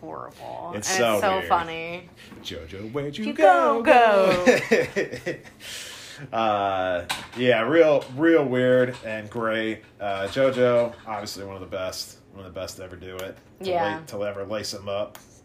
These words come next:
Speaker 1: True.
Speaker 2: Uh, yeah, so she comes, I think, initially just to give Tasha some advice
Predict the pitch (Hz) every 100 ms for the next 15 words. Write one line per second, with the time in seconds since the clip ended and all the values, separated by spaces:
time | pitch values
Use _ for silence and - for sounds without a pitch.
0 | _ _ - - 170 151 143 110 98 90
1 | 82 80 - - - _ _ _ _ -
2 | _ _ 143 156 135 127 180 196 180 151
3 | 135 262 320 131 170 190 131 110 - 92
4 | 117 110 - 110 104 98 110 101 92 87
5 | 82 82 110 92 73 85 - -